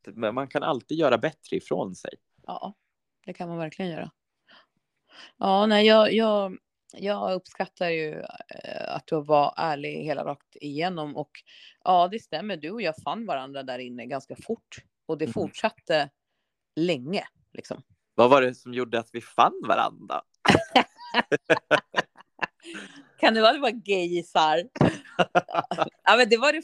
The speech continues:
Speaker 2: första jag tänkte. Typ, han är gay direkt när du
Speaker 1: Mm.
Speaker 2: kom in. Eh, men jag vet inte, det var någonting i personkemin. Alltså, vi hann bara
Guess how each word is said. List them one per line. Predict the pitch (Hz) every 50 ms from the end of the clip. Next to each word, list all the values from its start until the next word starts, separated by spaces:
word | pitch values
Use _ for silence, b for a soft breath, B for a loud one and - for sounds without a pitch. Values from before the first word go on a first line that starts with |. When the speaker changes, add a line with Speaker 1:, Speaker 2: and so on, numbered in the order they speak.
| _ _
Speaker 2:
första | - 247 196 - - - - 330 240
jag | 165 135 - -
tänkte. | 165 117 - _ _ _ 110 104 98 - -
Typ, | - 120 - _ _ _ _
han | - - 180 190 185 175
är | 160
gay | 131 _ - 117 117 131 202 302 403 - _
direkt | - 160 156 143 139 131 -
när | 143 139
du | 131
Speaker 1:
Mm. | 202 196
Speaker 2:
kom | 123 123
in. | 120 127 208 349 440 _ _ B B B B B B B B B -
Eh, | - 160 156 147 147 143 143 - -
men | 226 262
jag | 302 330
vet | 339 403 415 -
inte, | 311 233 220 214
det | 233 233
var | 262 277
någonting | 269 262 277 277 277 269 247 - - - 208 196 185 185
i | 180
personkemin. | - - - - - 220 180 156 - - 220 233 285 269 214 180
Alltså, | 180 175 - 208
vi | 185 208 226 240
hann | 208 233 240 220 202 196 180
bara | 208 196 175 147 135 139